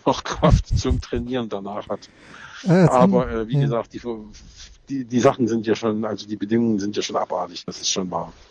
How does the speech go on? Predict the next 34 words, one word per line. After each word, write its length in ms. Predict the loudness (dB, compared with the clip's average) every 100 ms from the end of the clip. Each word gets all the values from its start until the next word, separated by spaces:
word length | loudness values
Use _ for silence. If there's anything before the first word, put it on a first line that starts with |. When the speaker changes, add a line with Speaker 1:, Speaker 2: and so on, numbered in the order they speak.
| _
Speaker 2:
Wie, 280 | -2 -2 2
wie 80 | 4
ist 120 | 4
es 120 | 2
für 160 | 4 6
euch 180 | 6 4
jetzt 220 | 0 2
noch 120 | 2
ganz 200 | 4 2
kurz, 340 | 4 4 4 4
äh, 160 | 4
zu 140 | 4 4
arbeiten? 480 | 6 6 4 4
Weil, 280 | 6 8 8
äh, 200 | 6 4
nur, 240 | 8 8 8
nur 200 | 6 6
ich, 200 | 4 0
ich 160 | 2
hab 100 | 2
gesehen, 380 | 4 4 6 6
also 160 | 6 4
ich 80 | 4
schau 160 | 4
grad 260 | 6 4 4
zu 180 | 2 4
bei 380 | 6 8 6 4 -6 -18 0
Oswald 480 | 4 6 8 8 8
Marach, 480 | 6 6 8 6 4
die 80 | 2
beiden 260 | 4 4
Österreicher, 600 | 2 2 4 6 4 2
die 200 | 4 2
gegen 400 | 4 4 4 2